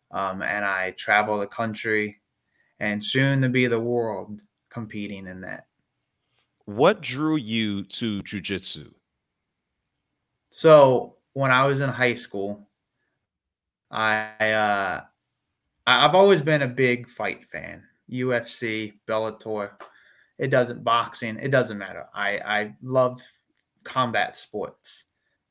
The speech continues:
Speaker 1: But I figured because I have a disability, it might be smart to have some self-defense, um, so I can be able to defend myself. So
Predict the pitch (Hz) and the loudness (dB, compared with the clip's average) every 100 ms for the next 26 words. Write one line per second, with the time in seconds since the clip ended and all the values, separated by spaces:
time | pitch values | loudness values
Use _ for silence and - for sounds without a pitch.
0 | _ 143 120 - - _ _ _ _ 113 | _ 4 4 4 -6 _ _ _ _ 0
1 | 131 143 143 113 110 104 104 _ 123 123 | 0 0 -2 -4 -4 -6 -8 _ -8 -4
2 | 127 123 123 131 123 127 131 123 101 101 | -2 0 -2 -4 -6 -6 -4 -4 -4 -10
3 | 101 _ _ 110 98 104 101 - 120 120 | -14 _ _ -12 -6 -6 -6 -10 -14 -12
4 | - 123 113 104 - _ _ _ 107 104 | -10 -6 -4 -6 -8 _ _ _ -8 -4
5 | 98 95 107 104 92 90 - 107 80 - | -4 -4 -10 -8 -8 -8 -14 -12 -12 -12
6 | _ _ _ - - _ _ _ _ _ | _ _ _ -18 -18 _ _ _ _ _
7 | _ _ _ 90 92 104 107 98 101 104 | _ _ _ -10 -8 -8 -4 -4 -6 -6
8 | 101 98 98 104 - 95 85 78 - - | -4 -4 -6 -6 -8 -8 -8 -12 -12 -14
9 | - _ _ _ - 107 95 98 101 | -16 _ _ _ -4 0 0 0 -4